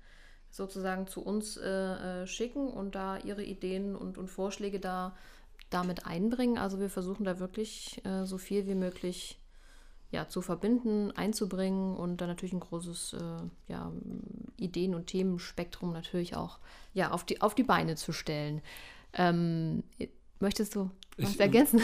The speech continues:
Speaker 2: ich wollte gerade nur noch hinzufügen, also bei den
Speaker 1: <laughs> Ja.
Speaker 2: Parteien sind es natürlich selbstverständlich, äh, die queeren Untergruppen. Also beispielsweise die S P D Queer, ich glaub, damals hießen sie noch Schwusos.
Speaker 1: Mhm.
Speaker 2: Ähm, die sind halt zum Beispiel vertreten, also halt die Untergruppierung, die auch natürlich ganz klar, äh, unsere Rechte auch vertreten.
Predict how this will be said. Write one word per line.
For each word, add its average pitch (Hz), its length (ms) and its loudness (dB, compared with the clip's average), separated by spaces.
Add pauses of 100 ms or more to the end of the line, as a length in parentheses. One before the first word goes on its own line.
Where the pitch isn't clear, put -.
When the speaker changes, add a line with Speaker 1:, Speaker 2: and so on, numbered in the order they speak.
Speaker 2:
ich 135 140 8
wollte 151 160 10
gerade 143 200 6
nur 147 80 8
noch 139 140 8
hinzufügen, 131 520 2
also 113 140 -2
bei 113 100 2
den 117 100 0
Speaker 1:
<laughs> - 0 -
Ja. 131 80 6
Speaker 2:
Parteien 127 300 4
sind 120 180 2
es 117 80 -4
natürlich 117 320 2
selbstverständlich, 117 760 -2
äh, 110 200 2
die 110 120 -4
queeren 113 280 0
Untergruppen. 107 640 -2 (400)
Also 104 160 -6
beispielsweise 104 540 -4
die 107 120 -4
S 113 160 -6
P 113 100 -2
D 107 140 -2
Queer, 120 360 0
ich 110 140 -4
glaub, 107 220 -8
damals 107 320 -4
hießen 110 240 -4
sie 107 80 -2
noch 107 180 -2
Schwusos. 131 720 2 (560)
Speaker 1:
Mhm. - 80 2
Speaker 2:
Ähm, 117 720 4
die 120 120 2
sind 117 160 2
halt 107 160 0
zum 110 100 0
Beispiel 101 280 -4
vertreten, 98 440 -8
also 101 180 -6
halt 98 180 -4
die 113 80 -4
Untergruppierung, 104 720 -4
die 107 120 -4
auch 101 120 -8
natürlich 107 440 -6
ganz 104 240 -6
klar, 104 720 -4
äh, - 40 -8
unsere 104 340 -4
Rechte 110 260 -6
auch 113 180 -8
vertreten. - 540 -8